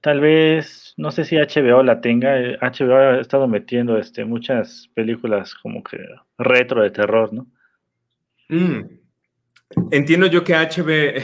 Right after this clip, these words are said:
Speaker 2: <laughs> dice Cuevana, ¿qué es eso de Cuevana? Dice Daniel Martínez.
Speaker 1: <laughs> No, ni la menciones, ¿no? <laughs>
Speaker 2: Ah, ya. Este, H B O Plus está metiendo mucha película, tienes toda la razón. Eh, fíjate que a, a lo mejor lo desprecian mucho, pero a mí me ha gustado muchísimo Amazon Prime,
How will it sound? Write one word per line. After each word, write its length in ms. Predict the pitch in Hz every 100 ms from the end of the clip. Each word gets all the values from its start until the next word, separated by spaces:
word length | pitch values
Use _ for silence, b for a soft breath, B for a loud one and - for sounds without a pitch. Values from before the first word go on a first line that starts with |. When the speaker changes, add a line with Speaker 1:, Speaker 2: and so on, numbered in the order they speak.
| -
Speaker 2:
<laughs> 120 | 147
dice 420 | 139 - 160 135
Cuevana, 480 | - 120 120 139 156
¿qué 100 | 156
es 80 | 151
eso 160 | - 165
de 140 | -
Cuevana? 420 | 123 113 127 127
Dice 280 | 117 131 139
Daniel 260 | 117 120 123
Martínez. 460 | 120 120 - 175 156
Speaker 1:
<laughs> 60 |
No, 200 | 147 147 - B -
ni 140 | 226
la 180 | 143 131
menciones, 800 | 131 - - 196 190 156 - 156
¿no? 100 | 185
<laughs> 480 | 247 190 - 160 - - 165
Speaker 2:
Ah, 360 | 180 202 208 190
ya. 440 | 156 175 180 B B B -
Este, 840 | 139 143 - 160 147 147 147 - _ -
H 280 | 170 190 233
B 140 | 202
O 400 | 202 196 - - _
Plus 400 | 160 185 202 -
está 440 | 143 147 165 165
metiendo 340 | 170 156 160 170
mucha 320 | 160 156 165
película, 440 | 135 139 143 123
tienes 260 | 147 147 151
toda 160 | 156 147
la 140 | 127
razón. 580 | 113 110 147 175 190 b b b b _
Eh, 180 | 156 170
fíjate 360 | 226 294 302 -
que 220 | 160 139
a, 120 | 135
a 120 | 107
lo 80 | 143
mejor 220 | 151 180
lo 160 | 226 220
desprecian 560 | 139 143 - 180 208 185
mucho, 340 | 165 165 196
pero 240 | 165 139
a 80 | 135
mí 140 | 156 220
me 100 | 226
ha 60 |
gustado 320 | 220 202 208 208
muchísimo 520 | 185 - 170 185 175
Amazon 460 | 175 180 156 135
Prime, 400 | 143 147 151 147